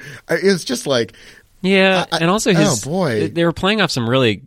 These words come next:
Speaker 2: awful, like, racial stereotypes of him just being, like, a giant brute.
Speaker 1: Yeah, just, uh, using his,
Speaker 2: To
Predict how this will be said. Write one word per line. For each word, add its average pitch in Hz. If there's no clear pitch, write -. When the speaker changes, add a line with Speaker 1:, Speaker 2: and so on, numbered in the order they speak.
Speaker 2:
awful, 101
like, 92
racial 98
stereotypes 92
of 95
him 95
just 92
being, 95
like, 92
a 104
giant 90
brute. 104
Speaker 1:
Yeah, 156
just, 147
uh, 143
using 139
his, 135
Speaker 2:
To 131